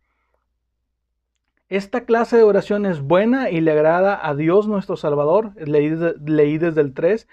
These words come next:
Cuatro, "Pues él, él quiere que todos se salven y sepan que solo hay un Dios". Él quiere, Dios quiere que todos se salven. Dices tú, "Ah, pero es que es imposible".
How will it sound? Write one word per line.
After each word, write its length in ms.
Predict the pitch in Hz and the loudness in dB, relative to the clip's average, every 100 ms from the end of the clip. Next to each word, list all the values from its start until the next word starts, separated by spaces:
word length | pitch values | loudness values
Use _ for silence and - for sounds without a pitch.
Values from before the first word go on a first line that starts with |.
| _ - _ | _ -20 _
Cuatro, 460 | 196 202 202 143 | -2 -2 -2 -6
"Pues 220 | - 160 160 | -2 -2 -2
él, 200 | 151 - - | -4 -6 -6
él 320 | 180 208 - | -4 -4 -6
quiere 340 | 208 220 233 | 2 4 4
que 140 | 226 151 | -2 -10
todos 500 | - 214 208 226 233 | -6 0 2 2 0
se 140 | 220 | -4
salven 580 | - 156 139 139 143 143 - _ | -2 -4 -2 -6 -8 -12 -20 _
y 120 | 156 | -16
sepan 360 | 143 170 - 180 | -6 -6 -4 -10
que 160 | - 151 | -10 -8
solo 400 | 170 160 160 160 | -2 0 2 -2
hay 180 | 139 | -4
un 160 | 143 139 | -6 -6
Dios". 540 | 131 262 _ - - _ _ - | -6 -10 _ -20 -20 _ _ -12
Él 260 | 160 196 | -10 -10
quiere, 440 | - 196 208 190 151 | -14 -6 -2 -2 -4
Dios 400 | 135 190 214 - | -4 -2 -2 -4
quiere 340 | - 202 208 | -6 -4 -4
que 140 | 202 170 | -8 -16
todos 340 | - 185 190 | -14 -12 -12
se 120 | 202 | -14
salven. 440 | 202 196 180 156 - _ _ - - | -16 -16 -16 -20 -20 _ _ -20 -16
Dices 300 | 170 175 - | -12 -12 -10
tú, 200 | 190 180 | -8 -6
"Ah, 380 | 185 233 220 160 - - | -4 -4 -4 -8 -14 -8
pero 160 | 180 | -6
es 100 | 175 | -6
que 100 | - | -6
es 120 | 214 | -6
imposible". 800 | 240 233 214 202 233 240 226 170 | -4 -4 -6 -10 -6 -6 -4 -6